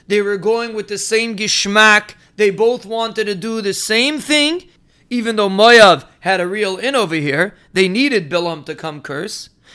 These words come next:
And Bilam was just doing it because he hated Klal Yisrael. But they were on the same page. That's what im means.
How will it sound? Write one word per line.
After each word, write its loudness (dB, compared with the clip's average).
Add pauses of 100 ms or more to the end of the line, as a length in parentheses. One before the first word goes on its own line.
(120)
And 0
Bilam 0
was -4
just -10
doing -6
it -2
because -6
he -4
hated 0
Klal 6
Yisrael. -6 (480)
But -4
they 2
were -2
on 4
the -2
same -4
page. -6 (420)
That's 4
what 0 (100)
im -4
means. -12